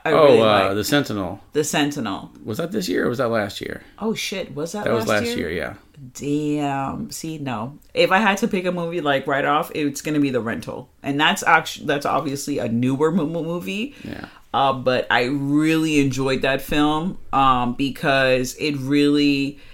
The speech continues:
Speaker 1: it's one of the, another, like, technology-esque you know, movies, and it caught me by surprise. I was not expecting that at all. And, uh, it was very, very enjoyable.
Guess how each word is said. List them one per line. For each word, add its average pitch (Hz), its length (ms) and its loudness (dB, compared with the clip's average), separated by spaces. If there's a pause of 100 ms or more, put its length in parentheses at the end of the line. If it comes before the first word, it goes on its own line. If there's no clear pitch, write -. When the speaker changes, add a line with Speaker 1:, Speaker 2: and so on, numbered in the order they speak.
(120)
Speaker 1:
it's 147 260 0
one 151 280 2
of 147 100 4
the, 143 100 0
another, 139 400 2
like, 127 240 -2
technology-esque 135 1500 0 (440)
you 151 140 0
know, 127 280 2
movies, 139 480 0
and 147 140 4
it 151 240 2
caught - 280 2
me 170 100 -2
by 147 180 -2
surprise. 127 580 0
I 131 60 2
was 135 220 0
not 127 340 4
expecting 147 580 -2
that 113 160 -2
at 98 280 -8
all. 123 580 -2 (420)
And, 160 500 0 (220)
uh, 117 520 2 (600)
it 156 140 2
was 151 160 -2
very, 131 600 2 (300)
very 127 400 2
enjoyable. 85 600 -6